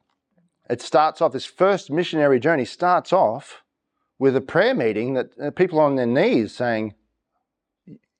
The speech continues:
"Give us an agenda, give us a plan, show us what to do." And in fact, we haven't gone to this yet, but talking about closed doors, open doors, they're so in tune with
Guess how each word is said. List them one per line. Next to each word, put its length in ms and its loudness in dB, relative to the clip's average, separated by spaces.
"Give 140 -2
us 120 -6
an 80 -2
agenda, 480 -4
give 160 -6
us 100 -8
a 60 -10
plan, 420 -10
show 260 2
us 120 -4
what 100 -6
to 100 -6
do." 280 -4
And 140 2
in 160 2
fact, 260 0
we 100 4
haven't 200 0
gone 240 2
to 120 -6
this 200 -2
yet, 240 0
but 240 -6
talking 240 0
about 160 2
closed 360 0
doors, 260 2
open 280 0
doors, 340 0
they're 140 4
so 400 2
in 160 -2
tune 400 0
with 280 0